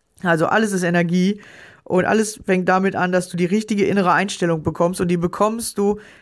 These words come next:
indem du dir solche Fragen beantwortest. Ja, die innere Einstellung verändert sich, indem du anfängst, über andere Sachen nachzudenken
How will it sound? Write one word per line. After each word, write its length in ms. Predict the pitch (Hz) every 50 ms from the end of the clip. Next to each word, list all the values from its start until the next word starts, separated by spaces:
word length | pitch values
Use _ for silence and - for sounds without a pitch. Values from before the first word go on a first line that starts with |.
| _
indem 320 | - - 180 190 208 226 233
du 120 | 214 208
dir 180 | 190 196 190 175
solche 300 | 185 196 208 208 - 202
Fragen 360 | - - 185 185 190 190 175
beantwortest. 720 | 151 - - 147 143 - 139 135 151 - 139 - - - _ _ _ _ _ _ _ _ _ _ _ _ _ _
Ja, 300 | 165 175 190 202 - - - -
die 340 | - - - - 196 190 -
innere 300 | - 226 240 240 226 226
Einstellung 500 | - 208 220 - - 202 190 190 190 190 - -
verändert 540 | 190 - 185 - - 214 226 233 220 214 190
sich, 120 | 190 196
indem 220 | 196 185 196 190
du 80 | 185 -
anfängst, 320 | 185 202 202 240 214 -
über 160 | - 180 - -
andere 240 | 190 202 208 196
Sachen 320 | 190 185 190 190 185 185 180
nachzudenken 1300 | 185 190 202 220 226 - - - - - 220 214 185 190 196 202 202 202 202 - 175 202 202 202 202 -